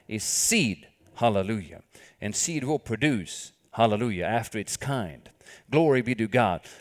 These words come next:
And in John chapter one and verse twelve, I know there's a lot of scriptures, but I want you to know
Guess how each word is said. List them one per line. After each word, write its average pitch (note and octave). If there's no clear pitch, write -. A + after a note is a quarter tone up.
And C#3
in C#3+
John G#3+
chapter F#3+
one C#3
and C3+
verse D3+
twelve, A#2+
I A#2+
know D3+
there's C3
a A2+
lot D3
of E3+
scriptures, -
but G#2+
I -
want E3+
you C3+
to -
know C3